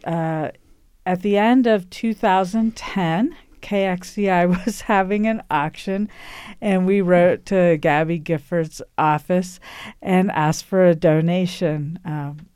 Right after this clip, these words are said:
you know, Raul Grijalva does little cartoon drawings, and we thought, "Well, you know, maybe there's something from the Giffords office." And you brought in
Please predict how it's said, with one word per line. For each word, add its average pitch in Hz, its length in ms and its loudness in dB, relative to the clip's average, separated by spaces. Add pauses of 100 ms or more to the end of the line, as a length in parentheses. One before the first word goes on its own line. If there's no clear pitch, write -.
(120)
you 165 120 -6
know, 156 120 -4
Raul 151 420 -2
Grijalva 156 540 -2
does 160 280 0
little 165 240 2
cartoon 175 600 0
drawings, 165 680 2
and 185 200 4
we 175 140 0
thought, 165 360 0
"Well, 180 320 0
you 165 200 -6
know, 175 160 -4
maybe 180 320 -2
there's 175 260 -2
something 165 460 -4
from 165 260 -6
the 170 100 -4
Giffords 180 480 -4
office." 165 520 -6 (120)
And 220 200 0
you 240 80 2
brought 214 340 6
in 185 320 6